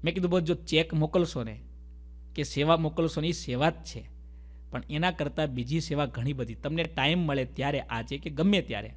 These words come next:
એકવાર દર્શન કરવા આવજો, રૂબરૂ સંતોને મળજો, રૂબરૂ સંતોની સાથે બેસજો, તમને થાય ત્યારે. પણ બીજું કરજો કે તમે કથા સાંભળો છો, તમને કથા ગમે છે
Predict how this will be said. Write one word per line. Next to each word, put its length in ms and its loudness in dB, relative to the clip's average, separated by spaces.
એકવાર 280 4
દર્શન 320 0
કરવા 260 4
આવજો, 300 2
રૂબરૂ 320 8
સંતોને 420 2
મળજો, 440 2
રૂબરૂ 340 8
સંતોની 420 2
સાથે 260 0
બેસજો, 500 -2
તમને 240 10
થાય 240 6
ત્યારે. 320 0
પણ 100 0
બીજું 280 4
કરજો 380 -2
કે 280 6
તમે 180 4
કથા 320 0
સાંભળો 480 0
છો, 200 -4
તમને 300 -2
કથા 280 -2
ગમે 380 2
છે 300 -6